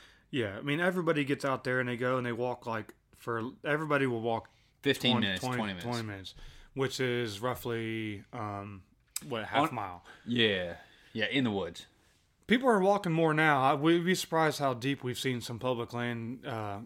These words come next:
Speaker 1: guys.
Speaker 2: Dicky mows.
Speaker 1: But because people walk more now,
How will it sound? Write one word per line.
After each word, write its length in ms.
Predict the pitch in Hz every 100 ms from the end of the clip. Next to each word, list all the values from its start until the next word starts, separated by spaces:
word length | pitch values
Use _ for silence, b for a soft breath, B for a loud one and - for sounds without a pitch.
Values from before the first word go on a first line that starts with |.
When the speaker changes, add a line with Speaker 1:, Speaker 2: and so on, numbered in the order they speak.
| 135
Speaker 1:
guys. 440 | 120 117 107 98
Speaker 2:
Dicky 240 | 117 107 98
mows. 340 | 92 95 - -
Speaker 1:
But 480 | 147 139 147 147 - _
because 320 | - 165 160
people 260 | 226 202 180
walk 300 | 196 160 131
more 240 | 107 104
now, 160 | 104